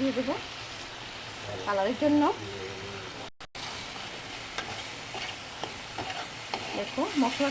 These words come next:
থেকে তেল ছেড়ে দিচ্ছে, তার মানে মশলাটা ভাজা ভাজা হয়ে গেছে।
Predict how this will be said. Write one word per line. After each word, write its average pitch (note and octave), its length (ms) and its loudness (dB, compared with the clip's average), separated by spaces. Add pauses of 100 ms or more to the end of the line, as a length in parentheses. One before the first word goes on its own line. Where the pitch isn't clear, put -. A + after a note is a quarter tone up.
থেকে D#4 200 2 (840)
তেল C#4 160 10 (100)
ছেড়ে C#4+ 220 8
দিচ্ছে, C#4+ 300 2 (1300)
তার A#3 180 2
মানে C4+ 140 8 (120)
মশলাটা C#4 480 4 (2750)
ভাজা A#3+ 240 2
ভাজা B3 200 4
হয়ে C#4 160 6
গেছে। D4 220 2